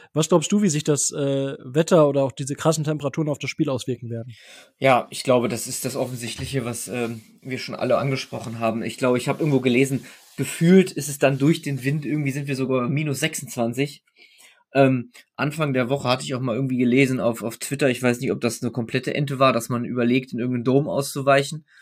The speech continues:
Speaker 2: Da habe ich jetzt heute nichts mehr von gelesen. Ähm, ich weiß nicht, ob ihr da mehr wisst.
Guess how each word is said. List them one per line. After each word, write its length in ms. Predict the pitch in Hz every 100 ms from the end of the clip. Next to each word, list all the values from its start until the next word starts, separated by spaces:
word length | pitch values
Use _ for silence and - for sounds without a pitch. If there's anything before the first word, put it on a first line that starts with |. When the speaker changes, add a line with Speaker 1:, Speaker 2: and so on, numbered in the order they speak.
| - _ _ -
Speaker 2:
Da 80 |
habe 120 | 120 120
ich 80 |
jetzt 260 | 131 113 -
heute 320 | 127 143 156
nichts 240 | 147 196 -
mehr 120 | 117
von 200 | 117 120
gelesen. 540 | 117 117 123 139 151 - - - _ _
Ähm, 380 | 123 127 123 117 _
ich 120 | 117
weiß 140 | 127
nicht, 100 | 123
ob 80 | 104
ihr 100 | 92
da 120 | 123
mehr 280 | 117 123 139
wisst. 280 | 143 143 -